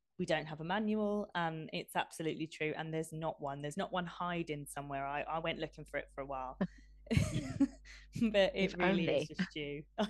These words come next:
Speaker 1: know, yeah.
Speaker 2: And it would have to be specific to each child because every child is so different. They have different personalities, everything.
Speaker 1: Yeah.
Speaker 2: Yeah. I'd like to ask you a little bit about,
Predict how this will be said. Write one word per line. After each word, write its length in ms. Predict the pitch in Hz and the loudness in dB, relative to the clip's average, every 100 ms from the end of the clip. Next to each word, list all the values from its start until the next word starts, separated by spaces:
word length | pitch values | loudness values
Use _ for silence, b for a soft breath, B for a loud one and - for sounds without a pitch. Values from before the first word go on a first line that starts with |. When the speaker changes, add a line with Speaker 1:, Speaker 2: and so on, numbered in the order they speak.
| - | 2
Speaker 1:
know, 260 | 285 247 247 | 2 4 4
yeah. 360 | 226 - - 202 - _ _ _ _ _ B B B B - | 4 2 0 -4 -8 _ _ _ _ _ B B B B 0
Speaker 2:
And 160 | 185 | 2
it 40 | 180 | 2
would 120 | 202 | 2
have 180 | 208 - | 0 0
to 80 | 202 | 2
be 240 | 196 185 | 6 4
specific 720 | - 190 - 202 214 - - | 2 -4 0 0 2 0 -2
to 120 | - - | -6 4
each 400 | 190 180 - - | 4 4 0 -2
child 340 | 185 175 165 | 2 4 2
because 280 | 175 170 170 185 | 0 -4 -2 -2
every 280 | 190 - | 0 0
child 320 | 185 196 170 170 | 0 0 0 -2
is 100 | - | -6
so 260 | - 165 165 | -2 0 0
different. 380 | 165 - 175 | -4 -6 -6
They 60 | 170 | -4
have 160 | 160 - _ _ - | -4 -6 _ _ -8
different 240 | - - | -8 -6
personalities, 840 | - 156 - 160 160 151 - 156 - | -6 -8 -6 -6 -6 -8 -6 -6 -6
everything. 560 | 165 165 - - 170 - b b b | -8 -8 -8 -8 -8 -12 b b b
Speaker 1:
Yeah. 300 | 196 196 196 - | -6 -4 -6 -10
Speaker 2:
Yeah. 220 | 160 160 - _ _ _ _ _ _ _ _ _ _ B B B B B B _ _ _ _ 196 | -12 -12 -14 _ _ _ _ _ _ _ _ _ _ B B B B B B _ _ _ _ 2
I'd 200 | 254 269 | 4 4
like 200 | 294 - | 2 2
to 120 | - | 0
ask 280 | 214 214 - | 2 2 4
you 80 | 196 | 6
a 20 | |
little 300 | 190 196 190 | 6 4 4
bit 180 | 185 - | 2 0
about, 480 | 175 160 165 156 | 2 2 2 0